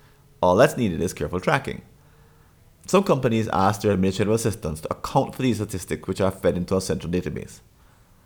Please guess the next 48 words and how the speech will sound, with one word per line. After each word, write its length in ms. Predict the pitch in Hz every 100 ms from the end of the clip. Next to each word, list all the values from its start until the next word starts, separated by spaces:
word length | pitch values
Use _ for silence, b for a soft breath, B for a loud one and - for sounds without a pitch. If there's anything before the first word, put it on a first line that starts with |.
| b b
Some 280 | - 156 131
costs, 360 | 170 147 175
like 200 | 110 98
those 200 | 107 107
related 300 | 117 113 101
to 80 | 98
the 120 | 95
room, 440 | 95 104 110 117 117
are 160 | 80 85
ignored. 500 | 90 120 107 65 - - b b b b
Only 180 | 107 113
the 100 | 101
total 280 | 104 131 151
time 180 | 156 147
spent 320 | - 117 101
in 120 | 95
the 40 | 90
meeting 460 | 104 170 - 87
by 100 | 90
participants 800 | 87 98 87 78 - 73 73 - -
is 120 | -
counted. 440 | - 120 101 - - - b b b b b b b _ -
As 100 | 85
you 80 | 107
may 80 |
expect, 400 | 185 - 113 104
this 140 | - 113
cost 340 | - 127 117
varies 320 | 95 92 95
by 160 | 92 98
level 260 | 95 82 78
of 60 |
attendee. 520 | 87 127 120 92 - - b b b b b _
A 40 | 98
meeting 240 | 107 120
of 80 | 127
executives 540 | 151 120 90 - 82
is 60 | 87
the 80 | 92
most 200 | 104 98
expensive 580 | 107 - 160 170 98 90
because 260 | 87 95
it 80 | 92
includes 420 | 110 - 90 82
the 80 | 101
highest 460 | 95 92 85 90 -
paid 200 | 76 78
employees. 640 | 90 107 107 98 87